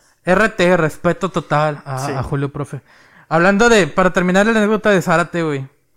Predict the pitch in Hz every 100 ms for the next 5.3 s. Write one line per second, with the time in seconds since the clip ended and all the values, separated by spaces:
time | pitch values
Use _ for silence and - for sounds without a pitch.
0 | _ _ _ _ - 190 208 220 220 185
1 | 180 175 214 202 185 160 160 190 190 196
2 | - 143 165 160 196 185 151 - 165 165
3 | 156 143 143 139 135 156 147 165 165 185
4 | 165 143 170 262 285 294 196 190 202 156
5 | - - -